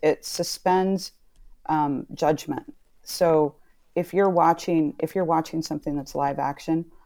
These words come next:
all of a sudden, even if you're not meaning to, you're making all of these judgments. You're making socioeconomic judgments about the characters. You're making,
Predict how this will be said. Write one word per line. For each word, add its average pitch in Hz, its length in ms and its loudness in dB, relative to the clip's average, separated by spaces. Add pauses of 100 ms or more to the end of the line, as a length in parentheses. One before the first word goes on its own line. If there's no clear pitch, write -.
(180)
all 160 160 2
of 160 80 0
a 160 40 -2
sudden, 156 460 2
even 202 180 0
if - 120 -6
you're 170 60 0
not 156 200 0
meaning 160 320 2
to, - 140 -4
you're 147 160 0
making 143 340 -4
all 135 160 -4
of 131 80 -10
these 131 160 -8
judgments. 131 500 -8
You're 139 120 -6
making 139 300 -8
socioeconomic 139 840 -6
judgments 151 460 -8
about 143 240 -6
the - 80 -16
characters. 143 560 -8
You're 139 100 -8
making, 135 460 -10